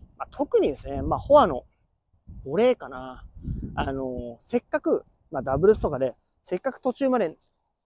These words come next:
バシバシ攻めてて、よっしゃ、チャンスってなって、ふかしちゃう人いますよね。あの、せっかくのチャンスだったのに、実際のチャンスボールが、実はピンチボールだったみたいな。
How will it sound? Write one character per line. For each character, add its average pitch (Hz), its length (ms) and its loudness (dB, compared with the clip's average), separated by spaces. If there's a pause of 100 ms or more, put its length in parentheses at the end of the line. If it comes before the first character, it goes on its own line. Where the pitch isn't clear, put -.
(320)
バ 156 100 2
シ 254 120 0
バ 202 80 6
シ 139 320 -4
攻 208 160 2
め 208 100 4
て 139 60 -6
て、 127 240 -4 (400)
よ 175 100 4
っ - 40 2
し - 100 -4
ゃ、 285 40 0
チ - 120 -4
ャ 311 80 -2
ン 302 40 0
ス 294 140 0
っ 269 60 6
て 208 100 -2
な 175 80 2
っ - 60 -4
て、 135 280 0 (440)
ふ - 80 -20
か 269 140 2
し - 40 -4
ち 214 80 6
ゃ 156 40 10
う - 80 -2 (200)
人 - 140 -6
い 147 40 2
ま 147 80 -4
す 131 60 -10
よ - 60 -10
ね。 - 80 -20 (1000)
あ 160 80 -10
の、 127 220 -6
せ 185 140 -2
っ - 20 -10
か - 180 -2
く 277 80 -4
の 269 140 0
チ 262 100 -2
ャ 254 60 2
ン 240 80 0
ス - 60 -2
だ 247 40 4
っ 233 60 2
た - 120 -6
の 233 140 2
に、 233 180 2 (680)
実 - 240 -8
際 254 140 0
の 247 100 0
チ - 100 -4
ャ 240 60 2
ン 233 80 0
ス 240 100 -6
ボ 247 140 6
ー - 20 8
ル 165 80 6
が、 143 180 4 (280)
実 160 180 4
は - 60 4
ピ 185 120 0
ン 180 60 4
チ 175 140 -2
ボ 180 100 6
ー 170 40 8
ル 147 40 6
だ 123 60 0
っ - 40 -14
た 101 60 -20
み 101 80 -16
た 98 100 -16
い 98 60 -16
な。 - 80 -20